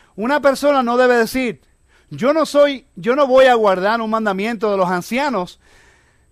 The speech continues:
porque no está en la Torá'". El Todopoderoso, mira lo que dicen ellos aquí ahora en este comentario, el Todopoderoso le dice a esa persona, "No, mi hijo, en cambio,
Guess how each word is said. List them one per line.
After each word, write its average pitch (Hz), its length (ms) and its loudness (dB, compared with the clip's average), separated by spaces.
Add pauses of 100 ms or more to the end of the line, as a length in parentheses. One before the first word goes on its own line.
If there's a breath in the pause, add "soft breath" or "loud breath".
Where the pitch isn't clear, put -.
(240 soft breath)
porque 220 340 2
no 214 60 0
está 247 320 0
en 220 100 -2
la 196 140 0
Torá'". 190 420 -2 (260)
El 196 220 -6
Todopoderoso, 220 760 2
mira 185 160 -2
lo 240 60 0
que 254 100 0
dicen 254 260 -4
ellos 254 160 -2
aquí 220 180 -4
ahora 226 180 0
en 202 80 -4
este 180 100 -6
comentario, 180 480 -4 (160 soft breath)
el 165 180 -4
Todopoderoso 226 880 0
le 190 140 -2
dice 208 480 -4 (160 soft breath)
a 147 120 -6
esa 196 200 -4
persona, 190 480 -4
"No, 180 180 -4
mi 226 220 -6
hijo, 220 280 -2 (140)
en 190 240 -4
cambio, 190 600 -4